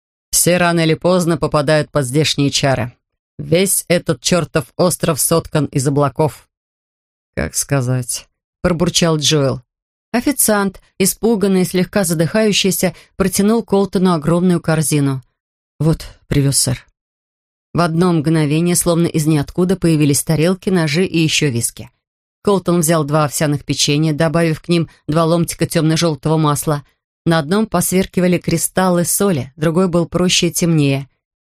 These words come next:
И отрезал сразу три кусочка сыра. Твердого, мягкого и среднего. У Флоры перехватило дыхание. Она увидела в корзине несколько баночек с чатни, приготовленным матерью,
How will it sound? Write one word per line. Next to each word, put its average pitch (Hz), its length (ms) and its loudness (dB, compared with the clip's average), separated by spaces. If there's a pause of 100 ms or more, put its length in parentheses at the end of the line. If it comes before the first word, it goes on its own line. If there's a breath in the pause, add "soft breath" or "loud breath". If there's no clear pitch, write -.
(180)
И - 60 2
отрезал 196 500 0
сразу 185 360 -2
три 175 160 -2
кусочка 151 400 -4
сыра. 110 340 -4 (480)
Твердого, 226 460 0
мягкого 170 440 0
и - 140 -4
среднего. 117 560 -4 (800)
У 165 80 2
Флоры 190 400 2
перехватило 160 640 0
дыхание. 139 580 -2 (420)
Она 185 220 2
увидела 180 380 2
в - 60 -10
корзине 175 440 0
несколько 170 480 0
баночек 165 560 -2
с - 80 -6
чатни, 147 540 -2 (260)
приготовленным 170 800 2
матерью, 156 420 -2